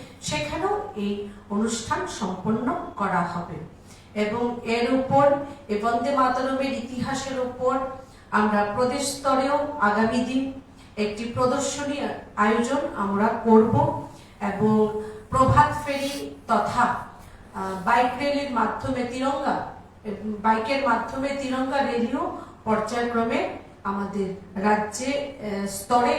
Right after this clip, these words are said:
এবং রাজ্য স্তরে এবং বিভিন্ন জেলাতে অনুষ্ঠিত হবে। তো আমি প্রত্যেককে আজকে আমি এই জায়গা থেকে আমি সমগ্র ত্রিপুরাবাসীকে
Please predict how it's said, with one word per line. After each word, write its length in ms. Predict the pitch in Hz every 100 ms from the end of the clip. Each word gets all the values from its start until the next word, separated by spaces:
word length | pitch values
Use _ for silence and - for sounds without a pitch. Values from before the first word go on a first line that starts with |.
| - 220
এবং 140 | 214 208
রাজ্য 380 | 208 208 285 285
স্তরে 400 | - 285 285 277 226 214
এবং 140 | 214 208
বিভিন্ন 480 | 240 254 277 294 254
জেলাতে 440 | 214 208 208 208 285 - - - -
অনুষ্ঠিত 540 | 208 208 208 - 220 220
হবে। 460 | 202 - 175 160 165 - - - - - 208
তো 60 |
আমি 320 | 202 208 233 269 - -
প্রত্যেককে 580 | 277 277 277 302 302 302 285
আজকে 440 | 185 - - 214 202 202
আমি 180 | 208 202 202 - - -
এই 180 | 220 226
জায়গা 360 | 220 208 233 285
থেকে 380 | 285 277 - 285 285 285 277 - -
আমি 240 | 302 311 - -
সমগ্র 340 | 269 320 311 302
ত্রিপুরাবাসীকে 880 | 294 247 233 226 226 214 233 226 240